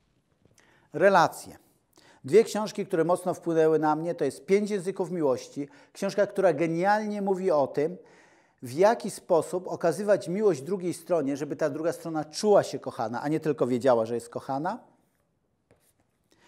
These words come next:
I książka Proszę, zrozum mnie. To jest książka, która już w pogłębiony sposób mówi o typach osobowości i to pomogło mi lepiej zrozumieć siebie, lepiej zrozumieć innych i lepiej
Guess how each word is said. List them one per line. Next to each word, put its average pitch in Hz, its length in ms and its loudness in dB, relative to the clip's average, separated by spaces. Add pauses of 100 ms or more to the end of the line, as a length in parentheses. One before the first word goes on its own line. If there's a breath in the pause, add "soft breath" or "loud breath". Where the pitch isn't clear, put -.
(360 soft breath)
I 185 80 -4
książka 202 720 4 (800)
Proszę, 202 600 2 (260)
zrozum 143 520 0
mnie. 120 340 -4 (500)
To - 80 -4
jest 180 140 -2
książka, 202 540 -2 (120)
która 170 180 0
już 160 80 4
w - 60 -12
pogłębiony 165 580 2
sposób 147 380 -4
mówi 170 220 0
o 156 60 2
typach 202 360 -2
osobowości 160 880 -2 (640 soft breath)
i 160 100 -12
to 226 120 4
pomogło 202 380 2
mi 170 140 0
lepiej 220 260 0
zrozumieć 180 480 -6
siebie, 175 520 -2 (100)
lepiej 175 340 0
zrozumieć 175 480 -4
innych 156 500 -6 (480 soft breath)
i 165 180 -2
lepiej 190 520 2